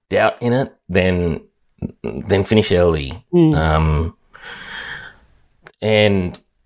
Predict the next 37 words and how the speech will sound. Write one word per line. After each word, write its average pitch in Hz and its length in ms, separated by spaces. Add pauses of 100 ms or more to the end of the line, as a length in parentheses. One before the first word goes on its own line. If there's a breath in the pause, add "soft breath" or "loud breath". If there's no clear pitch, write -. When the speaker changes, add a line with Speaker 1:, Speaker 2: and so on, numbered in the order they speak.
(500)
Speaker 1:
th-, 117 400
probably, 98 1200
actually, 98 360
I 87 60
remember 82 500
it 82 60
was, 90 400
uh, 85 480 (640)
it - 40
was 90 160
January 87 760
four. 78 840 (680)
I 85 100
thought 82 300
I'd 76 220
messed 69 280
it - 80
up - 280 (340)
Speaker 2:
Mm. 185 500
Speaker 1:
because 165 540 (520 loud breath)
January 98 380
four 85 320
of 78 140
twenty 78 280
eighteen, 76 380
I 73 80
went 76 260
to 85 60
training, 78 480
and 76 180
for - 120
the 73 80
first 85 340
time 78 300
in 76 240
twenty-five 73 580
years, 76 460